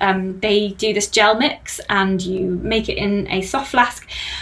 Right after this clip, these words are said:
um, and you mix it up with as much water as you want, and then you just have it in this little soft flask. And it's just great because you can take a mouthful and then turn the top back so that it doesn't all squish out.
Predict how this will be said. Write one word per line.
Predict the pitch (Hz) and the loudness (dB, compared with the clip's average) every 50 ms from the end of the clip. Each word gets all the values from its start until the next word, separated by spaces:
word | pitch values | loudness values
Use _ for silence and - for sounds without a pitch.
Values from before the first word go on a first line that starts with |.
| - - - | -10 -6 0
um, | 196 190 190 185 - | 0 2 2 2 0
and | - 208 | 2 2
you | 202 202 | 2 2
mix | 208 - - - | 2 0 -2 0
it | - - | 0 0
up | 131 - | 2 2
with | 196 190 | 2 2
as | 202 202 185 | 2 4 4
much | 202 - - - - | 2 0 0 4 4
water | 208 202 196 - 202 | 4 4 6 4 0
as | 190 190 | 0 2
you | 196 190 190 | 2 4 4
want, | 202 202 202 190 - - | 4 4 4 2 0 -2
and | 208 196 190 196 196 | 0 2 2 2 4
then | 196 190 190 | 2 4 4
you | 190 190 | 2 2
just | 190 190 - | 0 -2 0
have | - 208 202 | 0 2 2
it | 196 | 2
in | 190 | 2
this | 190 190 190 | 0 0 -2
little | - - 208 | -2 -4 -4
soft | 190 - - 208 190 - - - | -4 -2 -2 -2 -2 -2 -6 -14
flask. | - - 202 180 - - - - - - - | -8 -4 -2 -2 -2 -4 -8 -12 -14 -8 -2
And | 196 196 196 | 0 0 0
it's | - 185 - - | 0 -2 -4 -2
just | - 208 208 - | -2 -2 -2 0
great | - 202 175 185 - | 0 0 0 0 -2
because | - 196 - 208 185 | -4 -2 0 0 2
you | 208 196 | 2 0
can | 190 - 196 190 190 - - - - - - - | 2 2 0 0 0 -4 -10 -10 -10 -12 -12 -4
take | - 247 233 - | -2 0 0 2
a | 208 | 2
mouthful | 214 226 240 247 254 254 - 262 240 - - | 4 4 4 4 2 0 -2 -2 -2 0 0
and | 202 202 | 0 0
then | 202 202 202 196 190 | 2 2 0 -2 -2
turn | - - 220 208 202 | -2 0 0 2 2
the | 208 | 0
top | - - - - - | 0 0 -2 -2 2
back | - 190 - - - - | 0 0 0 0 -4 -8
so | - - 196 190 | -4 -2 0 0
that | 185 196 175 | 2 2 0
it | - | 2
doesn't | - 208 196 185 - | 0 0 0 0 -2
all | 185 190 | -2 -2
squish | 190 - - 208 190 - - | -2 -2 -2 -2 0 0 0
out. | 202 190 175 170 - - | 0 2 2 0 0 -2